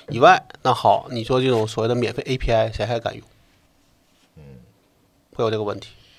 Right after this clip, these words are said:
Speaker 1: 我，比如说咱说那个什么第三方客户端，
Speaker 2: 哎。
Speaker 1: 我辛辛苦苦给你做个事儿，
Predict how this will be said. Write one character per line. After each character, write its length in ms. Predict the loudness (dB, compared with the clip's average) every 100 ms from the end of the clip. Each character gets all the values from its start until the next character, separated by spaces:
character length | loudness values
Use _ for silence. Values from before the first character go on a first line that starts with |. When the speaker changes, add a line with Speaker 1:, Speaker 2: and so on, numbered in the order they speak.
| -20 -20 -4
Speaker 1:
我， 420 | 6 8 10 8
比 160 | 6 0
如 80 | 0
说 100 | 2
咱 140 | 0
说 180 | 0 -2
那 120 | -2
个 100 | -4
什 100 | -6
么 80 | -8
第 140 | -6
三 100 | -4
方 100 | -4
客 140 | -2 -2
户 80 | 0
端， 180 | -2 -4 -12 -12
Speaker 2:
哎。 160 | -10 -10 -8
Speaker 1:
我 140 | -6
辛 180 | -4 -2
辛 100 | -2
苦 180 | -4 -6
苦 140 | -6
给 120 | -4
你 100 | -6
做 140 | -4 -2
个 100 | 2
事 80 | 4
儿， 160 | 2